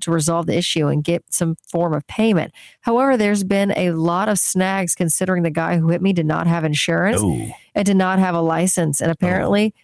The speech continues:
Speaker 1: can my coworkers seem like he was a little on the high side? And I'm also looking him up in the Franklin County records. He had to l-, learn under his name for an arrest. The guy never spent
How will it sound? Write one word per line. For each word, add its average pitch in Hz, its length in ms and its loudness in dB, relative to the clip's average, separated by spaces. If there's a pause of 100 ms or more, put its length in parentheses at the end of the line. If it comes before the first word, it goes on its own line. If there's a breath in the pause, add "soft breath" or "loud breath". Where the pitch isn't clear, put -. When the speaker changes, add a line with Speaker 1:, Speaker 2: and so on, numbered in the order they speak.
(340)
Speaker 1:
can 202 180 2
my 185 160 2
coworkers 254 880 0
seem 220 680 2
like 180 240 -2
he 202 240 0
was 190 200 2
a 175 80 0
little 185 320 2
on 180 140 0
the 151 120 0
high 180 300 0
side? 156 560 -2 (340 loud breath)
And 190 140 -2
I'm 196 120 0
also 214 580 0
looking 190 440 0
him 180 240 4
up 175 260 -2
in 165 120 -2
the 165 80 0
Franklin 175 360 -2
County 160 300 0
records. 156 480 -2
He - 80 -2
had 185 140 0
to 175 80 0
l-, 160 280 -4 (240)
learn 180 540 0
under 170 400 0
his 160 220 0
name 180 500 2 (520 soft breath)
for 190 200 -2
an 180 140 0
arrest. 170 580 0
The 180 100 0
guy 180 300 -2
never 196 340 2
spent 190 440 -2